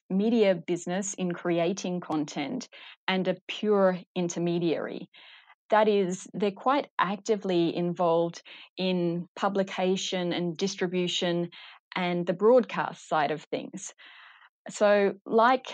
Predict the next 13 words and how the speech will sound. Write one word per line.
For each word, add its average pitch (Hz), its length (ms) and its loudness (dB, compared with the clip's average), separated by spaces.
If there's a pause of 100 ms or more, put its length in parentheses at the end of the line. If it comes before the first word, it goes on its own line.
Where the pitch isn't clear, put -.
(380)
the 180 80 -2
news 202 420 2
media 175 380 2
businesses, 165 880 -4 (420)
they 202 200 2
do 220 480 2 (320)
select 202 560 2
and 180 160 -2
curate 202 560 0
content, - 760 -8 (220)
and 185 240 -4
they 185 160 0
filter 240 480 2